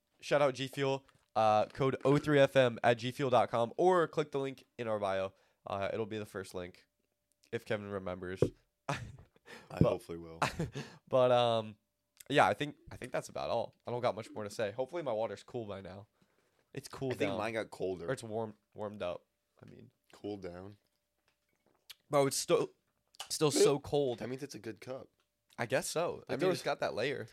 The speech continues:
Speaker 2: I'm, this is the dumbest shit I've ever done in my life. I had, like, one of those big Yeti tumblers
Speaker 1: Hmm.
Speaker 2: with coffee in it, and I wanted to cool it down,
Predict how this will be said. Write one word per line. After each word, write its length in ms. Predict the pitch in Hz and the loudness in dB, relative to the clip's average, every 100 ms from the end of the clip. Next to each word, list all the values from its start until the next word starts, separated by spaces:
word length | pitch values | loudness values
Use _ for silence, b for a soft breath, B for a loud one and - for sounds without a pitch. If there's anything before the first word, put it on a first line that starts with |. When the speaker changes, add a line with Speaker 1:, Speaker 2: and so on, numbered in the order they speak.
| b | b
Speaker 2:
I'm, 280 | - 147 110 | -4 -2 -4
this 180 | 117 123 | -8 -6
is 100 | 139 | -6
the 0 | |
dumbest 320 | 107 107 107 | -6 -6 -6
shit 80 | 104 | -4
I've 120 | 92 | -4
ever 140 | 98 90 | -4 -6
done 140 | 92 | -8
in 60 | 90 | -10
my 80 | |
life. 280 | 85 87 101 _ b b - | -12 -12 -14 _ b b -6
I 60 | 117 | -4
had, 80 | |
like, 120 | 131 127 | -4 -4
one 100 | 135 | -2
of 60 | |
those 120 | 123 | -4
big 260 | 87 113 95 | -2 -6 -4
Yeti 300 | 92 90 104 | -4 -4 -6
tumblers 600 | - 85 87 104 120 - _ 110 | -10 -10 -4 -4 -4 -8 _ -16
Speaker 1:
Hmm. 140 | 98 | -14
Speaker 2:
with 120 | 95 | -10
coffee 320 | - 95 117 | -2 -2 -2
in 60 | 117 | -8
it, 40 | |
and 80 | 101 | -6
I 60 | 92 | -6
wanted 140 | 104 | -6
to 60 | 92 | -8
cool 240 | - 104 | -6 -4
it 60 | 95 | -4
down, 320 | 87 92 | -6 -6